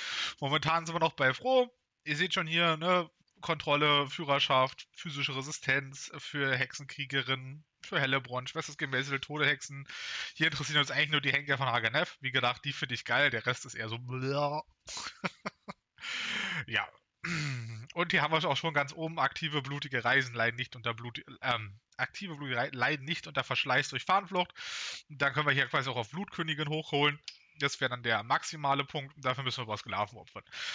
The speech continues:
Äh, Helleborn die Alte ist tatsächlich sehr, sehr sklavenhungrig.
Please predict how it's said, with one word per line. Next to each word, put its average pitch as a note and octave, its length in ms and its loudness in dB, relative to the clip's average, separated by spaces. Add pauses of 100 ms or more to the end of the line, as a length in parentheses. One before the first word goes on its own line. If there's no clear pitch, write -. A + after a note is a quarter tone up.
(160)
Äh, D#3 160 4
Helleborn G#3 360 2
die G3 100 4
Alte F#3 200 4
ist - 80 -2
tatsächlich F#3 380 0
sehr, F3 160 0
sehr F3+ 120 2
sklavenhungrig. F3+ 840 0